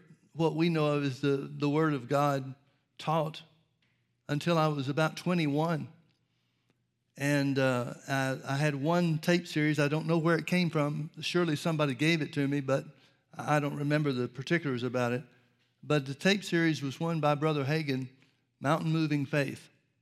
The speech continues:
It had six seri-, six cassette tapes in there. And, um, and the first time I heard the, the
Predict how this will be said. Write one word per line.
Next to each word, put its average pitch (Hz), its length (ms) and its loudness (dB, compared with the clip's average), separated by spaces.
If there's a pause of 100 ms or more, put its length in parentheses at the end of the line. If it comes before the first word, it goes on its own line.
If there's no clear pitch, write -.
(920)
It 127 100 0
had 135 200 0
six 185 280 0
seri-, 160 520 0
six 175 300 -2 (260)
cassette 165 360 0
tapes 147 340 0
in 135 160 0
there. 127 280 0 (720)
And, 135 360 2
um, 117 360 0 (1600)
and 156 180 4
the 147 60 2
first 208 280 0
time 196 200 2
I 180 140 0
heard 139 500 -2
the, 147 120 -6
the 135 380 -2